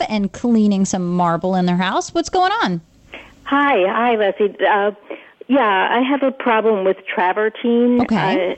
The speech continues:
Speaker 2: I, I have an open shower and a tub surround,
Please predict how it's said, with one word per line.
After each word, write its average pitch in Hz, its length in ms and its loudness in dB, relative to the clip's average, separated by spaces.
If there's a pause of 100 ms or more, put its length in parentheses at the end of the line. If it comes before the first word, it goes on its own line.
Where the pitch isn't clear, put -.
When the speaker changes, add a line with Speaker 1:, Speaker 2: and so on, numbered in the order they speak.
(120)
Speaker 2:
I, 208 60 -2
I - 20 0
have 208 240 -2
an 202 200 -2
open 262 360 4 (180)
shower 196 640 2 (140)
and 180 220 0
a 175 80 0
tub 220 340 -4 (120)
surround, 151 580 0